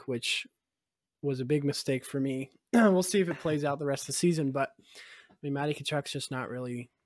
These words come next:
doing a whole lot. He, I just got a notification he got one assist tonight in eleven penalty minutes, so, yeah,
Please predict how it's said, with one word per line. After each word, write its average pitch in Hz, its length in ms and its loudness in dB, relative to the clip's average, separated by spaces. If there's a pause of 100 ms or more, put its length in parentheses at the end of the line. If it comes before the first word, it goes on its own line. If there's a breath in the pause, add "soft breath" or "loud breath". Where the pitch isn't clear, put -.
doing 143 180 0
a 135 40 -4
whole 143 160 -2
lot. 143 200 2
He, 143 400 -2
I 135 60 -4
just 143 160 -4
got 147 140 4
a 135 40 0
notification 131 560 -2
he 120 60 -4
got 123 240 -2
one 143 240 -4
assist - 380 -6
tonight 120 280 -4
in 127 80 -10
eleven 127 340 -4
penalty 123 320 -6
minutes, 110 360 -8
so, 117 240 -8 (1400 soft breath)
yeah, 117 200 0